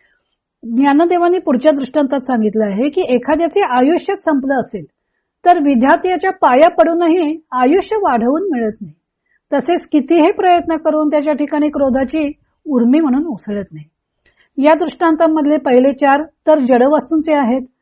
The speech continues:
क्रोध निर्माण होण्यास मुळात जी मनात इच्छा हवी तीच तेथे नसल्यामुळं क्रोध निर्माण होत नाही. पण बोलून चालून दगड, कांजी, सापाची कात किंवा आकाश या सर्व जडवस्तूच आहेत.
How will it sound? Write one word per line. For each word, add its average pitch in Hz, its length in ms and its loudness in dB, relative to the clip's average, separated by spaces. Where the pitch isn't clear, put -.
क्रोध 302 280 4
निर्माण 302 340 4
होण्यास 294 340 2
मुळात 294 220 4
जी 320 140 0
मनात 311 320 2
इच्छा 302 300 -2
हवी 294 280 2
तीच 381 240 4
तेथे 320 240 0
नसल्यामुळं 269 640 0
क्रोध 285 280 2
निर्माण 247 440 2
होत 196 200 -10
नाही. 175 160 -14
पण 320 200 2
बोलून 294 360 2
चालून 320 420 0
दगड, 277 420 2
कांजी, 233 580 -2
सापाची 240 520 -4
कात 220 340 -4
किंवा 247 220 0
आकाश 220 540 -4
या 302 200 4
सर्व 349 440 2
जडवस्तूच 311 600 0
आहेत. 269 120 -4